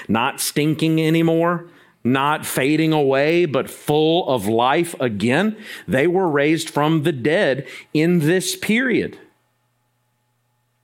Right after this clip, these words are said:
Now, the only problem with being raised from the dead is that you gotta do it again.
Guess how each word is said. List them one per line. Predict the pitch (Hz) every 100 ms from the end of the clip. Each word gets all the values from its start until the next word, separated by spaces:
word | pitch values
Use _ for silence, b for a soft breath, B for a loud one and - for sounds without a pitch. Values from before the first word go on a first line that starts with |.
| _ _ _ _ _ -
Now, | 175 104 - - -
the |
only | 175 220 320
problem | 202 190 165
with | 139
being | 131 120
raised | 120 123 113
from | 123 107
the |
dead | 95 87 73 - _ _ _ _ _ _ _ _ _ - -
is | 123
that | 127
you |
gotta | 123 117
do | 95 135
it | 139
again. | - 73